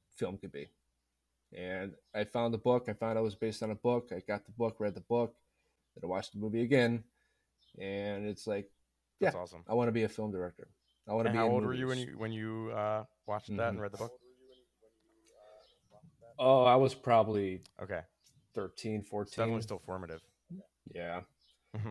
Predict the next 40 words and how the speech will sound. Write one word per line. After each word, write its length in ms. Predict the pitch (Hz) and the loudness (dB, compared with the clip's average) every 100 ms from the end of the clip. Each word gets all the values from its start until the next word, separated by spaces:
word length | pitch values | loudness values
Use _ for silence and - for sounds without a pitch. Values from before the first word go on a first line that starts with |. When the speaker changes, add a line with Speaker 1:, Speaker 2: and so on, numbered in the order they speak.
| - | 2
Speaker 1:
I 80 | 120 | 6
mean, 120 | 127 | 10
I 80 | 147 | 12
was, 240 | 147 113 - _ _ | 10 4 -8 _ _
<laughs> 300 | _ _ - | _ _ -8
yeah, 240 | 156 127 - | -4 -2 0
I 80 | 131 | 2
was 180 | 127 123 | 2 4
watching, 640 | 123 117 - 110 101 95 - _ _ _ _ _ - | 4 4 2 -6 -6 -8 -14 _ _ _ _ _ 0
I 60 | |
was 140 | 127 120 | 2 8
watching, 480 | 127 120 - 113 110 | 6 6 2 -2 0
Speaker 2:
Yeah. 60 | 101 | -2
Speaker 1:
uh, 40 | 98 | -2
things 320 | - 120 110 | 0 0 2
really 220 | 117 110 | 2 6
out 180 | 107 98 | 6 4
there 140 | 92 | -2
when 100 | 87 | -8
I 40 | - | -12
was 120 | 87 | -12
younger. 360 | 87 85 82 85 _ _ _ - | -10 -10 -12 -14 _ _ _ -12
And, 300 | 90 90 90 | -8 -8 -6
um, 320 | 90 87 90 95 _ _ _ _ _ | -6 -6 -6 -10 _ _ _ _ _
things 240 | - 117 104 | 0 0 0
of 80 | 98 | -2
which, 340 | 104 - - | -2 -4 -12
you 160 | 113 101 | -10 -8
know, 120 | 98 | -8
it's 160 | 95 | -10
like, 120 | - - _ _ _ | -16 -20 _ _ _
like, 120 | - 110 | -8 -2
I 40 | |
Speaker 2:
Mm-hmm. 80 | 113 | 4
Speaker 1:
watched 260 | 117 110 - | 4 4 2
Seven 240 | 127 101 | 0 0
Samurai 400 | - 101 98 95 | -6 -6 -6 -6
when 60 | 85 | -8
I 20 | |
was 120 | 85 | -12